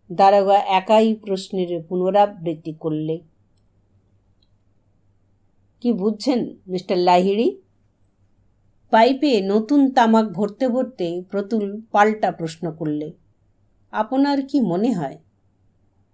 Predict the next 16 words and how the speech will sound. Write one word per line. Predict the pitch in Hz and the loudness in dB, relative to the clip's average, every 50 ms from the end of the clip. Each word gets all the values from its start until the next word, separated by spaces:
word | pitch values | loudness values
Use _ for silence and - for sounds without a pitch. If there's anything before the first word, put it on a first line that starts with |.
| _ 214 | _ -2
দারোগা | 190 214 220 247 277 277 320 | 2 4 4 4 4 2 0
বললে, | 285 285 311 311 302 320 311 - - | 0 0 0 0 0 0 -2 -4 -6
"আত্মহত্যা | 254 269 277 269 - - 294 311 294 - - 311 302 | -6 -6 -6 -6 -4 -2 -2 -2 -2 0 0 0 2
বলি | 302 320 311 339 320 | 2 0 0 0 0
তো | 269 240 | 0 0
মনে | 214 202 196 220 240 262 240 | -2 0 0 -2 0 0 0
হচ্ছে, | 202 170 160 160 - - 165 160 165 | 0 -2 -4 -6 -10 -10 -8 -8 -8
কেননা | - 202 196 208 214 214 214 208 | -8 -6 -2 -2 0 0 0 2
রত্নাদেবীর | 196 196 202 208 208 - 240 226 226 226 247 233 247 247 247 240 226 | 2 2 0 0 0 -2 -2 0 0 0 -2 -2 -2 -2 -4 -4 -4
চেয়ারের | - - 220 214 214 214 220 226 214 | -4 0 2 4 4 4 4 2 -2
পাশে | 220 - 190 185 185 - - 240 220 202 180 165 165 | -2 -2 -2 -2 -2 -2 -2 -2 0 0 0 -2 -2
যে | 165 165 165 | -2 0 0
অটোমেটিক | 165 165 - 208 208 220 226 220 220 226 180 160 | 0 2 0 -2 -2 -2 -2 -2 -2 -6 -6 -4
রিভলভারটা | 139 160 180 196 220 240 247 247 - 233 - - - 185 170 | -6 -6 0 2 2 2 2 0 -2 -4 -4 -4 -6 -8 -8
পাওয়া | - - 165 160 180 214 240 | -4 -4 -2 0 2 2 2
গেছে | 226 196 175 160 160 - 170 160 165 170 | 2 0 -4 -6 -6 -6 -6 -6 -6 -6